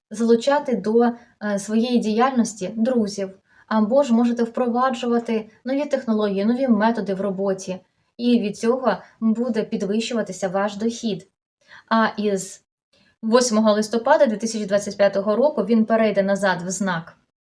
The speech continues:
Телець, ваш перший сектор, і буде вимагати відповідальність за ваші власні ініціативи та прояв. Це може бути знову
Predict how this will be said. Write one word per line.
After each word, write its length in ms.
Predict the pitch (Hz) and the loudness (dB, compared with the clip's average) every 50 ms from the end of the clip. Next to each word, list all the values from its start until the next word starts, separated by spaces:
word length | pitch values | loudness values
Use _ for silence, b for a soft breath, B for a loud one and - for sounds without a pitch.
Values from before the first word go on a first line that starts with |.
| _ _ _ _ _ _ _ _ _ _ _ | _ _ _ _ _ _ _ _ _ _ _
Телець, 580 | - 202 196 175 170 165 170 202 220 - - - | 0 0 0 2 2 0 -2 -2 -4 -6 -8 -6
ваш 320 | 208 190 214 196 190 - | -2 0 0 0 0 -2
перший 420 | - - 202 180 - - - 185 175 | 0 0 0 0 -2 -6 -10 -8 -8
сектор, 560 | - - 220 196 185 190 - - 254 269 - - B B B B B B | -6 -2 -2 -2 -2 -2 -6 -8 -8 -8 -8 -10 B B B B B B
і 260 | 277 285 285 285 277 | -6 -4 0 0 0
буде 400 | 226 196 214 262 262 240 240 254 | 0 0 -2 -2 0 2 2 2
вимагати 640 | 233 226 220 208 202 202 208 214 214 214 214 - 233 | 2 2 0 0 0 0 0 0 0 0 0 -4 -6
відповідальність 1000 | 226 214 214 - 196 185 196 185 175 185 180 185 196 208 214 220 - - - - | -6 -8 -10 -10 -8 -8 -8 -4 -2 -2 0 0 -2 -2 -4 -6 -6 -8 -14 -8
за 360 | 170 208 214 226 233 240 233 B B B B B | -4 -2 0 0 0 -2 -4 B B B B B
ваші 500 | B 196 190 226 247 269 277 - - 247 | B 2 4 4 4 4 2 -2 -4 -4
власні 580 | 233 196 190 190 202 214 233 233 - - 226 214 | -4 -2 0 2 2 2 2 0 -2 -4 -4 -4
ініціативи 720 | - 208 208 202 196 - - 190 185 185 - 226 226 214 220 | -2 -2 -2 -4 -4 -2 -2 -2 -2 0 -2 -2 -2 0 -2
та 140 | 214 - 202 | -2 -2 -2
прояв. 420 | 202 - 202 190 180 170 165 160 | -2 -2 -2 -2 -2 -2 -4 -8
Це 220 | - - - 277 294 | -6 -2 0 0 2
може 300 | 269 240 240 233 226 208 | 4 4 4 4 2 -2
бути 340 | 185 220 247 240 - 220 196 | -4 -4 -6 -4 -4 -4 -4
знову 600 | 185 - 208 220 247 262 240 226 226 214 202 | -2 0 2 2 2 2 2 0 0 -2 -4